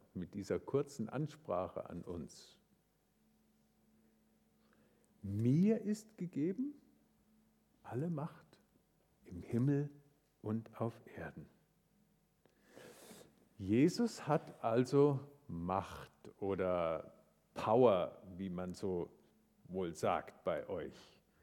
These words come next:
Und darum zieht los. Darum macht ihr das.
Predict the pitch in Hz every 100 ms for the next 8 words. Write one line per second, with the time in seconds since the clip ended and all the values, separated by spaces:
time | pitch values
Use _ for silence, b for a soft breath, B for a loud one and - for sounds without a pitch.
0 | _ 175 156 - - 120 113 220 240 302
1 | 311 269 196 175 131 101 90 - - -
2 | 135 - 113 104 80 - - - b b
3 | b _ 220 247 311 302 233 160 113 90
4 | b b - 139 - - - 117 87 78
5 | - -